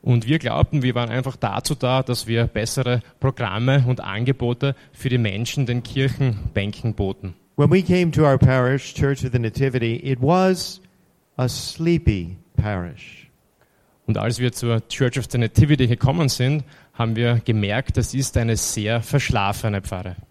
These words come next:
Speaker 2: Do you know what I mean by a sleepy parish?
Speaker 1: Wissen Sie, was ich meine? Eine verschlafene Pfarre?
Speaker 2: There just wasn't a lot going on, and we thought that was the problem.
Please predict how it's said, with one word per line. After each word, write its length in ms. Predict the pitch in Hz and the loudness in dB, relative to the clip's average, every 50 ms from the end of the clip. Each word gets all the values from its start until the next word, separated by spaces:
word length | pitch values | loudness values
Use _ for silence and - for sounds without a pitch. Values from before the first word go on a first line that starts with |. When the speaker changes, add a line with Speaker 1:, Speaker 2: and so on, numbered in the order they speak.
| _ _ _ _ _ _ - | _ _ _ _ _ _ 2
Speaker 2:
Do 80 | 131 143 | 4 4
you 40 | |
know 120 | 170 196 220 | 6 6 6
what 100 | 220 196 | 4 4
I 80 | 180 | 4
mean 220 | 151 135 143 143 135 | 6 6 4 4 4
by 240 | 135 127 123 117 104 | 4 4 4 4 2
a 40 | |
sleepy 960 | 90 - - - - - - - 113 117 127 127 123 - 135 135 139 135 123 143 160 156 _ - | 0 -2 -4 -6 -8 -8 -6 -4 0 0 2 2 4 4 4 4 4 2 0 -4 -8 -14 _ -2
parish? 840 | - 127 131 131 131 131 139 147 143 - - - - - - - _ _ _ _ _ _ _ _ _ _ _ _ _ _ _ _ _ - | 0 2 2 4 4 4 2 2 0 -4 -10 -18 -18 -20 -20 -20 _ _ _ _ _ _ _ _ _ _ _ _ _ _ _ _ _ -8
Speaker 1:
Wissen 200 | - 117 113 127 | -6 -4 -4 -4
Sie, 100 | 120 127 | -4 -2
was 140 | 127 120 - | -4 -4 -4
ich 120 | 160 131 | -2 -2
meine? 440 | 120 107 98 101 107 120 143 165 151 | 0 0 0 0 0 0 0 0 0
Eine 260 | 127 117 120 120 127 120 107 | 0 2 2 2 0 0 -2
verschlafene 840 | - - 143 123 - - 113 98 98 98 - - - 123 131 147 151 | -4 -4 -4 -4 -4 -4 -4 -4 -2 -2 -4 -2 -2 -2 0 -2 -2
Pfarre? 380 | - - 101 107 120 139 147 - - - _ _ _ _ _ - | -2 -2 -2 0 0 -2 -4 -6 -12 -20 _ _ _ _ _ 0
Speaker 2:
There 120 | - 151 | 0 2
just 180 | 170 233 226 - | 2 2 2 4
wasn't 280 | 226 208 175 156 170 160 | 4 4 4 4 4 4
a 60 | 143 | 4
lot 360 | 131 131 139 151 147 135 120 | 4 4 4 4 2 2 2
going 240 | 135 131 127 123 135 | 4 4 4 6 4
on, 240 | 175 180 151 113 107 | 4 4 4 4 2
and 120 | 113 127 | 2 2
we 100 | 180 214 | 2 2
thought 360 | - - 156 127 127 160 170 - - - - _ _ _ _ - | 2 2 4 4 4 2 0 -4 -12 -20 -20 _ _ _ _ -2
that 200 | 123 123 123 123 | 0 0 0 0
was 140 | 117 113 101 | 0 -2 -2
the 80 | 107 | -2
problem. 500 | - - 120 139 147 143 131 107 90 87 | 0 2 2 2 4 2 2 0 -2 -4